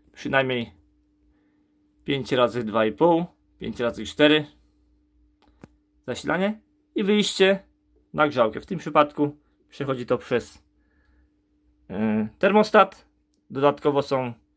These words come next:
kontrolki zadziałania faz podłączone i przewodem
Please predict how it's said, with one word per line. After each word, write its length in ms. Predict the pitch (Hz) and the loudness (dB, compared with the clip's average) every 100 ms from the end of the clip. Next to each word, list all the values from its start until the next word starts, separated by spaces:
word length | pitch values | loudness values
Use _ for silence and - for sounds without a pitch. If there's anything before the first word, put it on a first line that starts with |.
| _ _ | _ _
kontrolki 720 | - 139 143 135 - 214 214 _ _ _ _ _ | -8 0 0 0 -2 -2 -4 _ _ _ _ _
zadziałania 580 | 135 135 135 139 147 202 | 0 4 4 4 2 0
faz 560 | - 139 160 - - _ _ _ _ | -2 2 2 2 -16 _ _ _ _
podłączone 640 | - 123 120 120 131 247 - _ _ _ _ _ _ _ - | -10 -8 -6 -4 -2 -2 -6 _ _ _ _ _ _ _ -8
i 100 | 294 | -6
przewodem 560 | - 160 151 151 156 | -4 2 2 2 -2